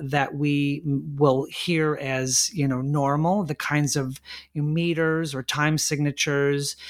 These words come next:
that we will be able to easily, you know, uh, you know, lock into. There's certain kinds of instruments, uh, that will sound normal to us, um, certain kinds of melodic,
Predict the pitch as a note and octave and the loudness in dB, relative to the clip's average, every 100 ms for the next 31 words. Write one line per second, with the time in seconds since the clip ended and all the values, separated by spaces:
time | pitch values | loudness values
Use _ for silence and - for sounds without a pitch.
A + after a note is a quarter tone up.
0 | - - C3+ D3 C#3+ D#3 D3 D3 C#3 D3 | -16 -10 0 0 0 -2 -2 0 2 2
1 | C#3 C3+ - E3 D#3 C#3+ C#3 C#3 C3+ - | 0 -4 -4 2 2 2 0 2 0 -2
2 | C3+ B2+ A#2+ B2 B2 - B2 A#2+ A#2+ A#2+ | 0 2 2 0 -2 -8 -2 0 0 -4
3 | D3 - - C3+ B2 B2 C#3+ C#3+ C#3 D3+ | -12 -20 -6 -2 -2 -2 0 0 0 -2
4 | C#3+ C#3+ F3 F3 G3+ - - - - D3 | 0 0 0 2 0 -6 -14 -10 -2 0
5 | F#3+ E3 D#3+ D#3 - D#3+ D3 C3+ - D#3+ | 2 2 0 -2 0 2 2 0 -2 0
6 | D#3+ - F#3 F3+ G3+ - - - - - | 0 0 0 2 0 -2 -6 -10 -20 -16
7 | - C#3+ C#3+ D3 D3 D#3 C#3 D3+ C#3+ D3 | -4 0 2 2 -2 -8 -2 0 2 2
8 | C#3+ C3+ - D3 C#3+ D3 C#3 D3 D3 C#3 | 0 2 2 2 4 2 0 0 0 2
9 | D3 E3 E3+ - F3+ F#3 A3+ - - - | 2 2 0 0 2 4 2 -2 -4 -8
10 | - - - D3 C#3+ C#3 D3+ - F3 F3 | -18 -18 -4 0 2 0 -2 0 0 0
11 | G3 F3+ E3 D3+ C#3+ C#3+ D3 F#3+ F#3+ - | 0 0 0 0 0 2 2 0 -4 -14